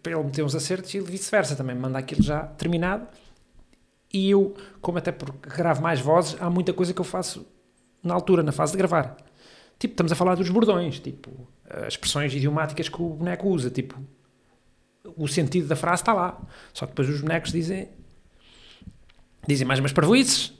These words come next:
tipo, não é? Mas interjeições,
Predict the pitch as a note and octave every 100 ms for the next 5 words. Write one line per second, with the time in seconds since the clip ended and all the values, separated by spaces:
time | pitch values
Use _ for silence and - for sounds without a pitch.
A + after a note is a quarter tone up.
0 | - B2+ - B2 B2 B2 A#2+ A2+ A#2 -
1 | _ _ - _ _ _ B2+ E3 C#3 C3+
2 | C#3+ C#3 E3 - G#3 F#3+ B2 -